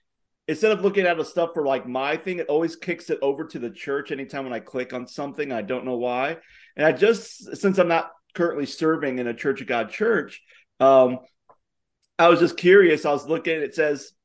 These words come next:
nothing about the church, but then when I clicked on staff, I found out I had two staff members at my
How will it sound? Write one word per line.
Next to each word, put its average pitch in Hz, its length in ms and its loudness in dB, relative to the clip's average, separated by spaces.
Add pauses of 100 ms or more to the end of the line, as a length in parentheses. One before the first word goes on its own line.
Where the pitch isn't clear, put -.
(120)
nothing 180 340 2
about 170 220 0
the 151 60 -10
church, 175 260 -4
but 143 100 -10
then 170 140 0
when 165 100 2
I 151 60 0
clicked 202 260 -2
on 156 140 -2
staff, 143 480 -2
I 135 80 -2
found 151 240 -4
out 139 100 -2
I 135 60 0
had 127 160 -4
two 151 160 -12
staff 131 340 -6
members 113 540 -10 (400)
at 131 160 -2
my 120 400 -2